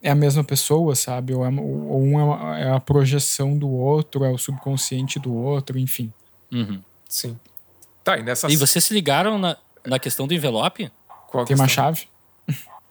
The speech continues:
Speaker 2: Não, não é isso. É, tá, o envelope originalmente tava com o Adam,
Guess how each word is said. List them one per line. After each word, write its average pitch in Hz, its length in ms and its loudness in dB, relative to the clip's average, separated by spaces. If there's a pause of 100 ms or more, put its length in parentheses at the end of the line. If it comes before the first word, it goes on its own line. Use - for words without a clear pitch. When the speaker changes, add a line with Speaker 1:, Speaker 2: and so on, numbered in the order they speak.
(100)
Speaker 2:
Não, 113 200 0
não 117 160 -2
é 120 60 0
isso. 120 220 -4 (400)
É, 113 320 2
tá, 139 240 -2 (220)
o 120 80 -4
envelope 131 420 2
originalmente 170 520 -2
tava 185 180 -2
com 185 200 -6
o 160 60 0
Adam, 160 320 0